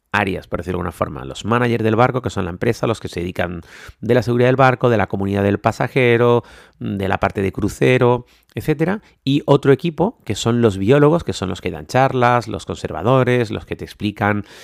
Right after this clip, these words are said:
pues, todo, la historia del, de lo, del, los que te hablan de los hielos, de los animales, en fin, de todo. Y estos son los que bajan contigo, eh, a, y ponen los pies contigo en la Antártida y te dan la explicación y te explican cómo hacer el paseo, etcétera, etcétera. Vale.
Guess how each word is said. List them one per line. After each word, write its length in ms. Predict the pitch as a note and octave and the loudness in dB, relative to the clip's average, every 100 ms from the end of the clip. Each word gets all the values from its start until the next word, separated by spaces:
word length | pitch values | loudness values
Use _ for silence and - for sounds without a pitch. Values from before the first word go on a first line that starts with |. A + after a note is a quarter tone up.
| - - | -18 -12
pues, 180 | E2+ | -6
todo, 240 | - A2 F#2 | 2 4 2
la 80 | D#2+ | -2
historia 500 | - G#2+ G#2 G#2 G2 | 0 0 2 0 0
del, 380 | E2+ D#2+ D#2+ | -4 -8 -12
de 80 | D#2 | -12
lo, 160 | D2 D2 | -12 -10
del, 200 | F#2 E2+ | -10 -10
los 240 | F2+ D#2+ - | -10 -10 -8
que 80 | |
te 80 | F#2 | -6
hablan 160 | F2 F2 | -6 -6
de 60 | |
los 120 | F2 D#2+ | -8 0
hielos, 400 | A#2+ A#2 A#2+ G2 | 2 4 2 0
de 60 | |
los 160 | F2+ F2 | -4 -6
animales, 580 | F2 A2 B2 A2+ A#2 - | -2 0 4 2 0 -4
en 80 | |
fin, 160 | E2+ F#2 | -6 -8
de 80 | E2 | -2
todo. 340 | G2+ E2+ F#2+ _ - - - - - | -2 -2 -6 _ -20 -20 -20 -20 -2
Y 200 | C3+ D3+ | 4 4
estos 240 | D3 E3 | 2 -2
son 160 | - C#3+ | 0 -2
los 100 | D3 | 0
que 100 | A2+ | 0
bajan 280 | A#2 B2+ B2 | 0 -2 -2
contigo, 580 | G#2+ - A#2+ A2 - _ _ _ _ - | -4 0 0 0 -4 _ _ _ _ -8
eh, 420 | G#2 F2+ E2+ D2 - | -6 -6 -8 -12 -4
a, 480 | G2+ F2+ E2 D#2+ - - - | 0 0 -2 -8 -12 -16 -10
y 100 | A#2 | -6
ponen 240 | F#2+ G#2+ G#2+ | 0 2 2
los 160 | F#2+ | -2
pies 240 | - G2 - | -4 -6 -2
contigo 500 | G2+ - F#2+ G2+ - | -4 -2 -2 -2 -2
en 140 | G2+ F#2+ | -6 -6
la 60 | |
Antártida 440 | F2+ G2 F2+ G#2+ G2+ | -2 -2 0 0 -2
y 40 | |
te 100 | F2 | -2
dan 120 | F2+ | -6
la 80 | F#2+ | -8
explicación 500 | - - F2+ - F#2+ | -10 -8 -8 -4 -4
y 40 | G2 | -4
te 80 | F#2+ | -8
explican 360 | - F#2+ F#2+ | -10 -8 -8
cómo 180 | F2+ E2+ | -6 -8
hacer 180 | - F2+ | -6 -8
el 80 | F2+ | -4
paseo, 420 | G2 - G#2 G2+ | -4 -2 -2 -2
etcétera, 340 | - - - | -6 -12 -14
etcétera. 320 | - - - - | -16 -20 -20 -14
Vale. 240 | - | -14